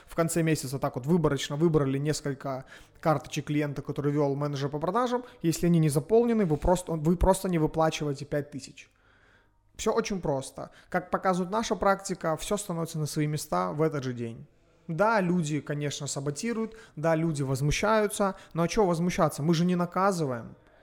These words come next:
Тут почему? Потому что работа C R M-системы — это дисциплинарный показатель. То есть я либо заполняю C R M-систему, и-, либо я не заполняю.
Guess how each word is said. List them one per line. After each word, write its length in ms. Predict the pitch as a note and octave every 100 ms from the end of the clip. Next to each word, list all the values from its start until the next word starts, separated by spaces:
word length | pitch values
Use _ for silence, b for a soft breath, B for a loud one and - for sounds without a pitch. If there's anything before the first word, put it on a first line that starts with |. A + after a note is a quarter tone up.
| b b b
Тут 160 | - C#3
почему? 340 | E3 D#3+ G#3
Потому 180 | F3+ D3+
что 220 | - D3+ B B
работа 460 | D3+ E3 F#3 G3 D#3+
C 140 | E3+
R 80 | E3
M-системы — 520 | D#3 D#3+ - B3+ A#3
это 140 | E3
дисциплинарный 800 | D3 E3 - D3+ D#3 D#3+ F3 E3+
показатель. 640 | D3+ C#3+ C#3+ C3+ B2 - - - _ _ _ _ _ _ _ _
То 60 | D#3
есть 140 | -
я 160 | F3 G3
либо 240 | G3 E3+
заполняю 560 | D#3+ D#3+ F3+ G#3 D#4 C4+
C 160 | -
R 60 | E3
M-систему, 440 | D#3 D#3 - D3+
и-, 180 | D3+ D#3+
либо 280 | D#3 F3 G3
я 120 | G#3
не 220 | F#3+ E3+ C3
заполняю. 680 | B2+ C#3 B2+ A#2+ B2 C3+